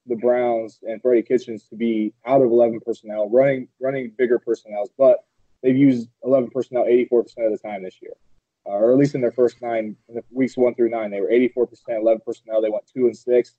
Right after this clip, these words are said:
They, with Kareem Hunt back, they had to get out of eleven personnel 'cause they wanted to get both Hunt and Chubb on the field. And when they reduced to eleven personnel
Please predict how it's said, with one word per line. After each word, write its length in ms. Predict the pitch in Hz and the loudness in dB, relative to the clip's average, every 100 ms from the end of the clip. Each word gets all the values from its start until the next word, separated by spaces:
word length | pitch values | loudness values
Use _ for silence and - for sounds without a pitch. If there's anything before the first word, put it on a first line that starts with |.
| _ _ _ _ - | _ _ _ _ 0
They, 300 | 117 113 107 | 4 4 2
with 160 | 123 _ | 0 _
Kareem 260 | 131 147 170 | -2 0 0
Hunt 240 | 127 160 147 | 0 -2 0
back, 280 | 113 110 113 | 0 0 -2
they 120 | 107 | -6
had 180 | 131 147 | -2 -2
to 60 | 123 | 0
get 120 | 117 | 2
out 140 | 113 | 2
of 80 | 107 | 2
eleven 200 | 110 107 - | 0 0 -8
personnel 320 | 110 - 113 | -18 -8 -8
'cause 80 | - | -6
they 80 | 113 | -8
wanted 200 | 117 110 | -6 -4
to 60 | |
get 160 | 110 110 | -2 0
both 200 | 113 113 - | 0 0 -4
Hunt 200 | 117 107 | -6 -4
and 180 | 113 107 | -8 -6
Chubb 380 | - 113 104 104 _ _ _ _ | 0 2 2 -2 _ _ _ _
on 160 | 120 117 | -8 -8
the 60 | 107 | -4
field. 440 | 151 139 113 110 _ | 2 4 4 2 _
And 200 | 113 110 | -4 -2
when 140 | 113 113 | -2 0
they 100 | 113 | 0
reduced 380 | 113 123 127 - | 0 0 0 2
to 40 | |
eleven 260 | 117 117 110 | 2 2 2
personnel 640 | 120 113 117 120 110 | -6 -6 -4 0 0